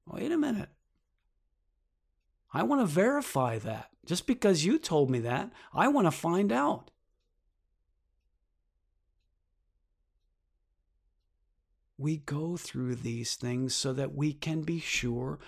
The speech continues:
what God is really like, not what we heard he was like. William Tyndale's helped us to do that. And he's changed the world.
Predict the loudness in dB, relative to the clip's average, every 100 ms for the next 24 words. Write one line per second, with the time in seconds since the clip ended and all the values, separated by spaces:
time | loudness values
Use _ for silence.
0 | -20 -20 -6 -4 -4 -6 -6 -2 -4 -4
1 | -2 0 2 2 0 -8 -16 -2 2 2
2 | 0 -10 -20 -20 -4 -2 0 0 -2 -2
3 | -2 0 0 -2 -6 -10 -8 -6 -6 -10
4 | -18 _ _ _ _ _ _ _ _ _
5 | _ _ _ _ _ -8 -4 -2 0 0
6 | 0 -4 -6 -6 -2 -2 -2 -4 -6 -8
7 | -6 -6 -6 -8 0 4 4 4 0 -8
8 | _ _ _ _ _ _ _ _ _ _
9 | _ _ _ _ _ _ _ _ _ _
10 | 0 4 6 6 4 2 2 4 4 4
11 | 4 4 6 6 6 4 2 0 -6